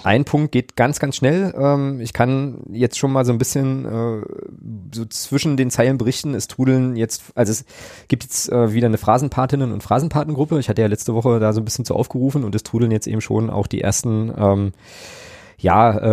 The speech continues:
äh, Fütterungen für das, für das Phrasenschwein ein.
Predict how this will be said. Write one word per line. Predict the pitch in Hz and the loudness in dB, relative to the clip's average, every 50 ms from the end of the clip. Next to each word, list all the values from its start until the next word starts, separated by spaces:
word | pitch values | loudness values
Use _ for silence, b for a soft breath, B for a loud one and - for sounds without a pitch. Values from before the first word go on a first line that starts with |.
| 104 107 98 | 4 4 2
äh, | 101 - - - - | 0 -2 -8 -12 -14
Fütterungen | 110 - - - 143 - 156 120 127 127 135 139 | -16 -10 -2 -2 2 2 2 2 2 2 0 0
für | 123 - 113 | 0 0 -2
das, | 113 - - - - | -2 -2 -4 -6 -8
für | - - 110 | -4 -4 -4
das | 107 - | -4 -4
Phrasenschwein | - - 95 107 117 131 - - 113 110 113 117 117 110 - - | 0 2 2 2 2 0 0 0 2 2 2 0 -2 -6 -10 -14
ein. | - - 85 101 101 123 156 170 175 180 175 | -16 -10 -2 2 2 4 4 2 0 -2 -4